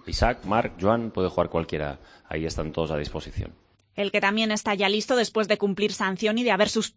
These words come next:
Speaker 2: superado sus molestias en la rodilla es Culio. El argentino hablaba ayer en sala de prensa y entonaba el mea culpa. Se hacía responsable de haber jugado tocado durante algunos partidos, dos o tres, antes de, de tener que parar.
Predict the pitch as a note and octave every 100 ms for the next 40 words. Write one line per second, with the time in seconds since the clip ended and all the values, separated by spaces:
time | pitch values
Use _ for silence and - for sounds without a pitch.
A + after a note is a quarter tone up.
0 | - - G3+ F#3+ G3+ B3 A3+ G3+ G3 G3+
1 | G3+ G3 G3+ G3+ F#3+ F#3+ F#3 F#3+ G3+ F3+
2 | F3+ - A#3+ A#3+ C4 F#4 F#3 D#3 - F3+
3 | G3 A3 B3+ B3+ F#3 F#3 G3 F#3 G3 F#3+
4 | G3 G#3 G3 F#3 F3+ G#3+ A3+ A#3 A3+ G3+
5 | F#3 F#3 F#3 F3+ F3+ E3+ - G#3 A#3 A#3+
6 | D4+ - - - G3+ E3+ A3 G#3 G3 F3
7 | F#3+ F3 B3+ B3+ B3+ D4 F#3 F#3 G3+ G3
8 | G3 F#3+ G3 F#3 F#3 G3+ D#4 D4+ G#3 F#3
9 | F3 F3 G3+ F#3+ F3+ F3 B3+ B3+ D#4 A3+
10 | A#3 G#3 F#3 G3 D4+ - - - F#3+ G3
11 | F#3+ F#3+ F#3+ F#3 F3 F3+ F3+ G3+ G#3 G3+
12 | F#3+ F#3 A3